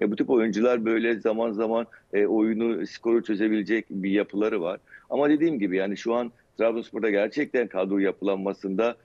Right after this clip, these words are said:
çok büyük bir farklılıklar var. Yani yeni oyuncularla beraber.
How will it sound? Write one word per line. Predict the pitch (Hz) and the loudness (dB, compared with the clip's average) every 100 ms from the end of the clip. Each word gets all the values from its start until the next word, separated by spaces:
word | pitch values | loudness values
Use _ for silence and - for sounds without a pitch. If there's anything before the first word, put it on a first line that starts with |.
| _ - | _ -6
çok | 147 - | -6 -2
büyük | 101 - | -4 -2
bir | 95 | -2
farklılıklar | - 92 - 92 90 92 87 | 0 0 0 -4 -2 0 0
var. | 87 | 0
Yani | 85 87 92 | 0 -2 0
yeni | 101 101 | 0 2
oyuncularla | 98 95 90 92 90 90 80 | 2 0 -2 -2 0 0 -2
beraber. | 85 82 - | -2 -4 -8